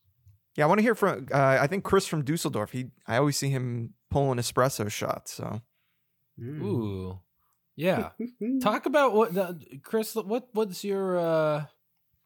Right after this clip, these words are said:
Speaker 3: you know, d-, do you notice any vi-, any, any, in-, I, I feel like Americans have a specific relationship with coffee that is not on par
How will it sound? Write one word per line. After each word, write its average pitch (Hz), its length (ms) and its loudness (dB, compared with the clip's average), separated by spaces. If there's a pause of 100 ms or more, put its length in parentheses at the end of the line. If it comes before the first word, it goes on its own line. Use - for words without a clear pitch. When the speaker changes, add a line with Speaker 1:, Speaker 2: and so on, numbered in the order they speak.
(1400)
Speaker 3:
you 175 140 -6
know, 139 220 -4 (380)
d-, 139 140 -12
do 160 140 -6
you 214 100 4
notice 214 320 4
any 208 140 4
vi-, 160 260 2
any, 175 320 2
any, 151 360 0 (120)
in-, 160 180 -2
I, 180 180 -4
I 190 100 0
feel 233 240 2
like 214 220 4
Americans 175 500 2
have 160 140 0
a 131 40 -4
specific 139 600 -4 (500)
relationship 123 720 0
with 98 120 -10
coffee 95 500 -10 (480)
that 123 180 0
is 110 160 -2
not 165 420 0 (480)
on 127 260 -2
par 101 680 0